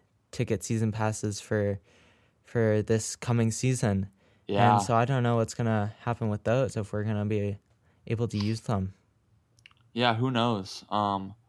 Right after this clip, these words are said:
Speaker 2: hopefully, but I don't know. I think skiing is something you could do social distance, but, you know, the lodge won't be open, so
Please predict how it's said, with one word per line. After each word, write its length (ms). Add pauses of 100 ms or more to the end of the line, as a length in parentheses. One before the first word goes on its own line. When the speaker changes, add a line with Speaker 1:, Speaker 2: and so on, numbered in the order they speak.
(220)
Speaker 2:
hopefully, 480
but 380 (680)
I 80
don't 100
know. 140
I 120
think 320
skiing 420
is 80
something 380
you 100
could 140
do 120
social 380
distance, 580
but, 280
you 80
know, 340
the 220
lodge 340
won't 180
be 140
open, 340
so 360